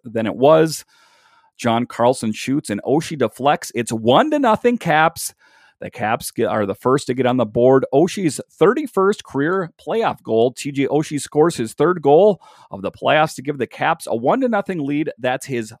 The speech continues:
fifteenth playoff power play goal as a Capital, the second most in franchise history,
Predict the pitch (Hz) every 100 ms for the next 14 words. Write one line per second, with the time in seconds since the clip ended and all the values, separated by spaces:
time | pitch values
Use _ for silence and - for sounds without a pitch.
0 | _ 247 302 - 208 220 214 _ 143 180
1 | 185 196 - 156 156 147 - 123 143 120
2 | 131 143 - 107 82 - 151 156 160 156
3 | 160 - _ _ _ 82 82 - 170 220
4 | 123 131 170 - 90 - 113 165 185 185
5 | - 160 - 156 156